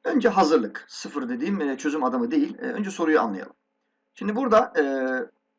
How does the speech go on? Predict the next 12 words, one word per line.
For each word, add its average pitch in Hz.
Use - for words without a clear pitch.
seksen 170
dört -
litrelik -
bir, -
e, 160
depodan 127
bahsediyoruz. 98
Su 156
dolması 113
gereken 101
bir 156
depo. -